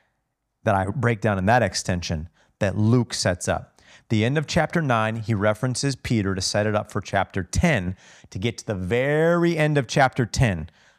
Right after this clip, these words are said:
Uh, this is the hope that Luke is writing about, verse forty-four.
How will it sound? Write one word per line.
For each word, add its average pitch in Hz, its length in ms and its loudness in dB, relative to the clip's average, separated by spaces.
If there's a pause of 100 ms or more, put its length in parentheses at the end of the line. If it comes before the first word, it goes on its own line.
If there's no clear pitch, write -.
Uh, - 180 0
this 160 240 4
is 156 140 4
the 117 120 4
hope 107 260 4
that 98 180 2
Luke 101 220 0
is 90 100 -2
writing 90 220 0
about, 82 240 0
verse 90 220 0
forty-four. 87 580 -2